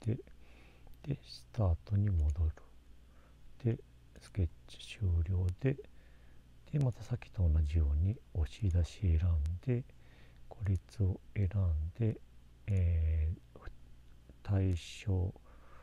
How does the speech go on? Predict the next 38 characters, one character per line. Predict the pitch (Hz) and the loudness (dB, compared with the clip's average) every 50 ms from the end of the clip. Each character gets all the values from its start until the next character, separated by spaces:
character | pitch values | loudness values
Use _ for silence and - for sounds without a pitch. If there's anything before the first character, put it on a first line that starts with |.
| - - - - - - - - - - - | -20 -20 -20 -20 -20 -20 -20 -20 -12 -4 0
え | 107 90 82 80 80 78 76 76 76 76 78 - - | 2 4 4 4 4 2 2 2 0 -2 -4 -6 -6
ー、 | - | -2
切 | - 90 | 0 2
り | 82 - | 2 2
取 | - 82 71 | 2 2 2
り。 | 73 - - - - - - - - - - - - - - - - - - - - - - - - - | 2 0 -4 -10 -20 -20 -20 -18 -18 -18 -20 -20 -20 -20 -20 -20 -20 -20 -20 -20 -20 -20 -20 -20 -8 -2
で、 | - 110 - - - - - - - - - - - - - - - - - - - - - - 107 | -2 -2 -2 -4 -10 -20 -20 -20 -20 -20 -20 -20 -20 -20 -20 -20 -20 -20 -20 -20 -20 -14 -8 -6 -4
ん？ | 113 135 - - - - - - - - - - - - - - - - - - - - - - - - | -4 -4 -6 -12 -20 -20 -20 -20 -20 -20 -20 -20 -20 -20 -20 -20 -20 -20 -20 -20 -20 -20 -20 -20 -20 -20
こ | - - - 120 | -14 -8 -6 -6
い | 104 | -6
つ | - - - - | -6 -6 -6 -4
を | 104 | -4
ち | - - | -2 -2
ょ | 131 | -2
っ | |
と | - - 92 | 0 2 2
横 | 78 71 - - 95 85 | 2 2 0 0 2 2
に | 80 | 4
向 | 82 78 73 - | 4 2 2 0
け | - - 87 | -2 -4 -4
て | - - | -2 -2
あ | 76 71 | -2 -2
げ | - - | -4 -6
る。 | - - - - - - - - - - - - - - - - - - - - - - | -14 -18 -20 -20 -20 -20 -20 -20 -20 -20 -20 -20 -20 -20 -20 -20 -20 -20 -20 -18 -6 -2
と、 | - 135 - - - - - - | 0 0 0 -2 -6 -14 -4 2
矢 | 107 95 | 4 4
印 | 87 92 104 101 98 85 78 - - - | 4 4 2 2 2 2 0 -2 -2 0
が | 98 85 | 0 2
出 | - 101 87 | 2 0 0
て | - - - | 0 0 -2
る | 78 82 90 - | -2 -4 -6 -14
か | - - - | -12 -8 -6
ら、 | 117 120 135 139 143 143 147 151 151 - - - - | -4 -2 -2 -2 -2 -4 -6 -8 -12 -16 -20 -20 -16
そ | - - | -8 -4
れ | 117 110 | -2 -2
を | |
引 | |
っ | 113 | -2